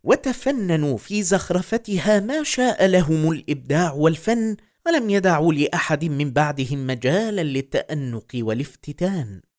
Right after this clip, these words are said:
وقد رأى ملك بنارس أن كل جهد يبذله في رفعة البناء واتساعه وتنسيقه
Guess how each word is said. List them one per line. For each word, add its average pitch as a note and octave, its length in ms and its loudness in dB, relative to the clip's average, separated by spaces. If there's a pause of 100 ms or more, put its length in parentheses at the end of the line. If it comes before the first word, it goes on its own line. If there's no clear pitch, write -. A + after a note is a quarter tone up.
وقد B3 300 0
رأى D#3 320 2
ملك E3+ 400 -2
بنارس D#3+ 640 0
أن B2+ 300 -2
كل C#3 400 -2
جهد D#3 300 -2
يبذله B2+ 920 -2
في B2 260 -2
رفعة E3 420 -2
البناء C#3 640 -2
واتساعه B2+ 920 -2
وتنسيقه G3+ 760 -2